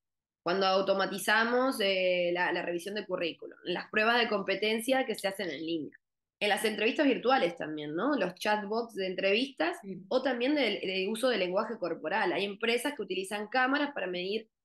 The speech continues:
Speaker 1: cómo yo me muevo, cómo actúo, cómo no,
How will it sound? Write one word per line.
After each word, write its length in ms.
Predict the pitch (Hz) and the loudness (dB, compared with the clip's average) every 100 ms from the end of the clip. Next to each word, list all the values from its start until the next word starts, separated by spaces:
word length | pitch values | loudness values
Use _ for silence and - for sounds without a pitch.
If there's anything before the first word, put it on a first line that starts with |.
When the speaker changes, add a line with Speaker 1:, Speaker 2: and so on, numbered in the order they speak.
| - | -6
Speaker 1:
cómo 220 | 208 202 | -4 -2
yo 100 | 202 | -2
me 140 | 208 | -2
muevo, 560 | 226 240 247 233 226 214 | 2 4 4 4 2 2
cómo 200 | 202 196 | -2 -2
actúo, 560 | 202 - 240 233 214 208 - | -4 -4 -2 2 2 2 -2
cómo 280 | 202 190 190 | -8 -6 -4
no, 400 | 214 247 233 | -2 0 -2